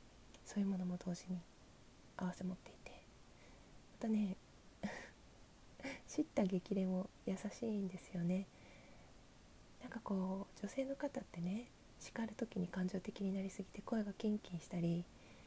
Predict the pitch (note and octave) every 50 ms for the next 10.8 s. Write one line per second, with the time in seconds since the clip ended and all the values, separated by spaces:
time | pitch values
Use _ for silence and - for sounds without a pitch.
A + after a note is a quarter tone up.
0 | - - - - - C4 - - - F3+ - G3+ - G#3 G3 F#3 F#3 F3+ E3 -
1 | - - - - - F#3 F3+ F3 F3+ F#3 - F3+ - - - F#3 - - F3+ E3
2 | E3 D#3 - - - - - - F3 - F3 F3+ - - - - - - - -
3 | - - - - - - - - - B3 A#3 G3+ - - - A#3 A3 - B3+ A3+
4 | G3 G#3 A3+ A3 - - - F3 - - - - - E3+ - F3+ F3+ F3 F3+ F3+
5 | - F#3 F3 E3+ D#3+ - - - - - - - - - - - - G3+ G3 F#3+
6 | - - - - - F3 E3 D#3+ E3+ - - - - - - - - - - -
7 | - - - - - - - - - - - - - - - - - - - G#3
8 | - - - - - - - - - - - - - - - - - - - -
9 | - - - F#3 G3+ F#3+ - - G3+ F3+ F3+ F#3 - - - - - - - -
10 | - - - - - - - - G3+ G3 F#3 F3+ - - -